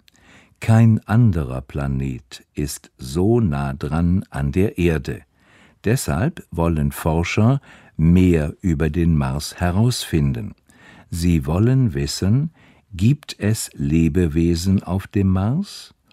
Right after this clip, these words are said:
Oder hat es früher Lebewesen dort gegeben?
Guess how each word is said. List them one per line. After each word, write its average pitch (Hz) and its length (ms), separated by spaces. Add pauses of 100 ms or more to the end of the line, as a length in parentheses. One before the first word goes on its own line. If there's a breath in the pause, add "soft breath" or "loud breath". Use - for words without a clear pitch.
(160)
Oder 85 640 (240 soft breath)
hat 90 240
es - 280
früher 107 600 (260 soft breath)
Lebewesen 78 1000
dort 76 420
gegeben? 76 800